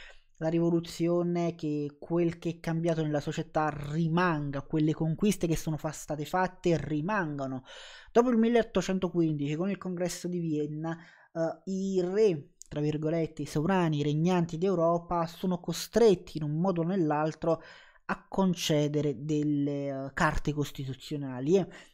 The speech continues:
Quando, come nel caso di Carlo decimo di Francia, proveranno a ritirare quelle costituzioni, a fare un passo indietro,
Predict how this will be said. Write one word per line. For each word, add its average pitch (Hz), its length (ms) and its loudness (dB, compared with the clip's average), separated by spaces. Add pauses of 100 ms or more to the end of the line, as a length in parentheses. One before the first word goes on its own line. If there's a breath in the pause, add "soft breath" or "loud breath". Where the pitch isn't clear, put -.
(160)
Quando, 160 520 -6
come 185 260 -4
nel 156 240 -8
caso 165 420 -6
di 160 400 -10
Carlo 175 400 -4
decimo 165 520 -4
di 190 100 -8
Francia, 151 560 -4
proveranno 151 960 -2
a 135 120 -6
ritirare 170 1160 2
quelle 147 220 -2
costituzioni, 156 760 -2
a 147 40 -2
fare 170 260 -2
un 175 120 -2
passo 175 360 0
indietro, 160 720 2